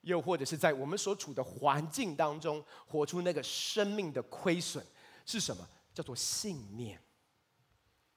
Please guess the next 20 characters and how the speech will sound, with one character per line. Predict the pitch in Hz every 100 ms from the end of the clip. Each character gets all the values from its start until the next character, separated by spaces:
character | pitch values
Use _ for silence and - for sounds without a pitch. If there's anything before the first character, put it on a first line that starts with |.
| _ _ _ _ _ _ _ _ _ _ _ _ _ _ _ _ _ _ _ _ _ _ _ _ _ _
所 | - 311
以 |
为 | 359 339
什 | - 226
么 | 277
我 | 254 240
会 | 302 285
持 | - - 226 330
续 | 311 349 302
在 | 294 269
复 | 226 - - 381 240
胖 | 269 254 214
跟 | 262 233
减 | - 233 160 160
重 | 320 185 - - _ _ _ _ _ _ _ _ _ _ _ _ _ _ _ _ _ _ _ _ _ -
不 | 320
断 | 311 370 320
的 | 214
打 | - 180 262
转？ | 185